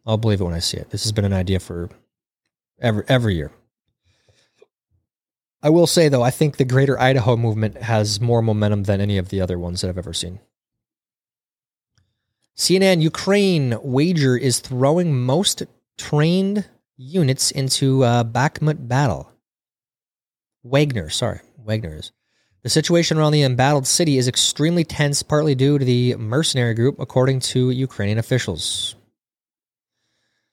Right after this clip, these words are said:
All right, well, more Ukraine headlines. New York Times, scrounging for tanks for Ukraine. Europe's armies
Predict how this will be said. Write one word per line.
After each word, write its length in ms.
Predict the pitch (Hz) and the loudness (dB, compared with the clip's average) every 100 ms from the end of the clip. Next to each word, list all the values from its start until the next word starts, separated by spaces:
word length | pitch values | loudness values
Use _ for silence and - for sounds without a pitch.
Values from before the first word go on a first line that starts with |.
| _ _ _ _ _ _ - | _ _ _ _ _ _ -4
All 80 | 123 | 0
right, 260 | 131 110 | 2 0
well, 220 | 90 110 113 | 0 -4 -4
more 240 | 101 110 | -8 -4
Ukraine 320 | 117 - 117 104 | -4 -2 -2 -2
headlines. 640 | 98 90 87 - - - | -4 -8 -10 -10 -10 -12
New 140 | 120 117 | -8 -2
York 180 | 123 | -2
Times, 1000 | - 143 151 139 113 90 82 - - - - | 0 2 4 4 2 -2 -4 -2 -4 -8 -16
scrounging 960 | - - - 127 117 120 151 190 175 170 | -8 -6 -4 -2 0 2 2 2 2 2
for 160 | - 151 | 0 -2
tanks 500 | - 147 160 143 - | 0 0 0 -2 -2
for 220 | - 139 | 2 2
Ukraine. 640 | 135 - 147 135 123 98 | 2 -2 -2 0 0 -2
Europe's 420 | 98 123 131 - | 0 0 0 -2
armies 680 | - 135 156 127 127 - - | -4 -2 0 0 0 0 -4